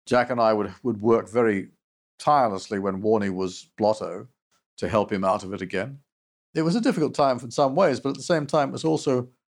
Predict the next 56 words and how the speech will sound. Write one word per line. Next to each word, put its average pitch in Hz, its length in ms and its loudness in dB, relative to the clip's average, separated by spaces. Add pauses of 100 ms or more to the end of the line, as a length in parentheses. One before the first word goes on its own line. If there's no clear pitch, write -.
(120)
a 123 60 -2
very 139 180 4
wonderful 131 380 0
time. 90 340 -4 (480)
I 113 60 0
learned 113 400 2
so - 240 2
much 113 260 0
about 101 220 -2
how 98 160 2
to 104 80 -10
live 92 400 -2 (800)
and 98 260 -4
how 92 160 0
not 82 200 -4
to - 100 -12
live, 78 140 -6
I 98 40 -6
suppose, 92 340 -2
too, 104 140 -2
which 90 140 -4
I 95 80 0
ignored 101 320 -4
most 101 240 -4
of. 120 200 -6 (600)
Yeah, 156 160 6
I - 40 6
was 175 140 -2
still 190 220 0
a 113 60 2
pretty 101 240 0
much 87 180 -2
a 90 60 -12
rapscallion. 98 500 -2
I 101 60 0
went 107 160 0
to 98 80 -2
another 104 240 2
school 110 340 2
after 110 240 0
the, 95 320 -6 (240)
I 117 60 0
went 196 160 4
to 226 60 0
a - 20 -6
place 160 280 0
called, 120 440 0
uh, 107 180 2
Lapley 113 320 -4
Grange 104 320 -2
in, 92 240 -8
in 98 220 -12
Machynlleth 98 560 -6
in 92 60 -6
West 90 220 -4
Wales 92 420 -4